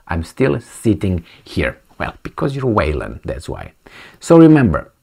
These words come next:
Gerkovich right there. Let's see who's this Gerkovich. As I promised that I would go an early life and education. I like all that. Gerkovich parents, Ella and Mikhail Gershkovich, separately fled the Soviet Union during a period of,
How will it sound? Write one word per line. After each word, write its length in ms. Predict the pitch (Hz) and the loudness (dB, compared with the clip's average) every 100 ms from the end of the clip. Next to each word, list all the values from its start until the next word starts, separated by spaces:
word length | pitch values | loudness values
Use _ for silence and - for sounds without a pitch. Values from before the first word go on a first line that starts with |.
| - | -6
Gerkovich 800 | 101 80 - 135 139 135 - - | -2 -2 -4 -4 -4 -6 -14 -8
right 200 | 123 120 | -4 -2
there. 220 | 78 64 | -2 -4
Let's 240 | - 180 | -6 -6
see 120 | - 147 | -2 -2
who's 260 | 127 123 | -2 -4
this 240 | 95 95 - | -2 -4 -6
Gerkovich. 680 | 76 73 - 60 50 - - _ _ - | -8 -6 -8 -10 -12 -18 -20 _ _ -10
As 80 | 131 | -6
I 220 | 135 131 - - - _ | -4 -6 -12 -20 -20 _
promised 600 | - 101 64 85 - - 170 | 0 0 0 -6 -10 -14 -8
that 260 | - 82 | -8 -6
I 120 | 85 | -4
would 200 | 104 98 | -2 -2
go 180 | 92 107 | -2 -2
an 140 | 98 - | -2 -2
early 500 | 139 151 139 131 123 | 0 2 2 0 -2
life 360 | 110 92 95 95 | -4 -4 -4 -4
and 100 | 95 | -4
education. 580 | 92 101 - 71 - 69 | -2 -4 -4 -6 -6 -8
I 100 | 82 | -6
like 300 | 87 80 - | -4 -4 -6
all 140 | 64 | -10
that. 280 | - - - _ _ - - _ | -10 -14 -20 _ _ -20 -20 _
Gerkovich 680 | 98 151 185 185 156 156 - | 4 4 6 4 4 2 0
parents, 540 | - 156 85 62 - - - | -4 -4 -4 -8 -14 -12 -2
Ella 420 | 131 123 110 110 | 0 2 0 -2
and 220 | 107 101 | -2 0
Mikhail 560 | 101 104 - 90 120 117 | 0 -2 -2 0 0 -2
Gershkovich, 880 | 73 78 76 - 73 62 50 - - _ _ _ _ _ _ _ _ | -4 -6 -6 -10 -10 -10 -10 -14 -16 _ _ _ _ _ _ _ _
separately 580 | - 196 202 160 147 131 | 0 2 4 2 2 0
fled 440 | - 123 127 76 | 0 0 0 -2
the 140 | 82 | -4
Soviet 480 | 85 - 104 104 90 | -6 -4 -2 -2 -2
Union 320 | 101 107 92 | -2 0 0
during 300 | 85 123 127 | 2 2 2
a 80 | 104 | 0
period 460 | - - 107 107 101 | -4 -4 -2 -2 -2
of, 200 | 87 | -6